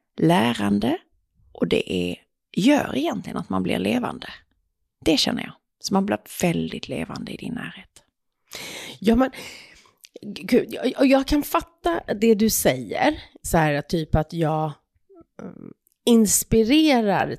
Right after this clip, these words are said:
Speaker 2: till utveckling. Men är jag också krävande?
Speaker 1: Oh ja.
Speaker 2: <laughs> För så här brukar jag ju säga om Alice. När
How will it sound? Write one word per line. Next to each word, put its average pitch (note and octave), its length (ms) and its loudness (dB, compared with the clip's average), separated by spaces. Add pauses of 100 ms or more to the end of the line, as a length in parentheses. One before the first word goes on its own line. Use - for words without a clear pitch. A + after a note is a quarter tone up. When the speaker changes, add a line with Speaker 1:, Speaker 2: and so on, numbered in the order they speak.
Speaker 2:
till E3+ 200 2
utveckling. - 1040 0 (600)
Men F#3 420 4 (680)
är C4+ 280 4
jag D#4 240 6
också - 300 -4
krävande? A3 960 0 (640)
Speaker 1:
Oh E3 260 8
ja. - 160 0 (160)
Speaker 2:
<laughs> C4 160 6 (1900)
För F#4 80 6
så - 140 2
här D#4 200 2
brukar F#4 280 4
jag B3 260 8
ju A#3 140 6
säga A3+ 440 6
om A3+ 240 8
Alice. D4 720 2
När G3 240 4